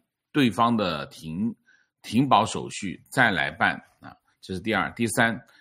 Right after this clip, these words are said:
父母其中一方有深圳户籍或者是深圳的居住证，或者是深圳签发的港澳台居民居住证啊。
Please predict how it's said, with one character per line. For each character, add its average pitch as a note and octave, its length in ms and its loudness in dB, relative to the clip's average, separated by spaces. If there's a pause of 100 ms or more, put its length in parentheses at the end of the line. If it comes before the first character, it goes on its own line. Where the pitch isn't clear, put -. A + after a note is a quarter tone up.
(180)
父 - 260 0
母 A2+ 160 2
其 A#2 180 -2
中 B2+ 160 2
一 C3 160 4
方 B2 300 2
有 D#2 140 -4
深 B2 260 0
圳 A#2+ 220 -2
户 A2+ 240 -4
籍 D2 440 -10 (240)
或 C#3 160 2
者 F2+ 140 -2
是 F#2+ 160 -6
深 B2+ 260 0
圳 B2 200 0
的 F#2+ 100 -2
居 A#2 220 -4
住 A#2 160 -2
证， C3+ 280 0 (480)
或 D#3 200 2
者 G2 160 -2
是 F#2+ 140 -6
深 C#3 280 2
圳 C3 160 2
签 A#2+ 300 0
发 B2 200 6
的 G#2 240 0 (240)
港 D2+ 160 -2
澳 G#2+ 200 4
台 F#2 320 0
居 A#2 180 -4
民 G#2 220 2
居 A2+ 160 -4
住 G#2+ 160 -4
证 C3 200 0 (500)
啊。 - 180 -18